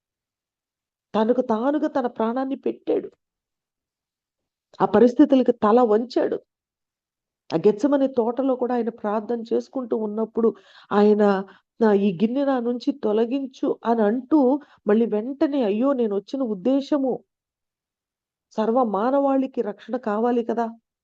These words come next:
అని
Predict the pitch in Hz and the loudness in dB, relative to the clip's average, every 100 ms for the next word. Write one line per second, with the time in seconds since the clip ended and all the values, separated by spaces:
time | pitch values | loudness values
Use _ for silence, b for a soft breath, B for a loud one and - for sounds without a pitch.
0 | _ _ _ _ _ _ _ _ _ _ | _ _ _ _ _ _ _ _ _ _
1 | _ _ _ _ _ _ _ _ _ _ | _ _ _ _ _ _ _ _ _ _
2 | _ _ _ _ _ _ _ _ _ _ | _ _ _ _ _ _ _ _ _ _
3 | _ _ _ _ _ 220 254 240 226 226 | _ _ _ _ _ -2 2 2 2 -2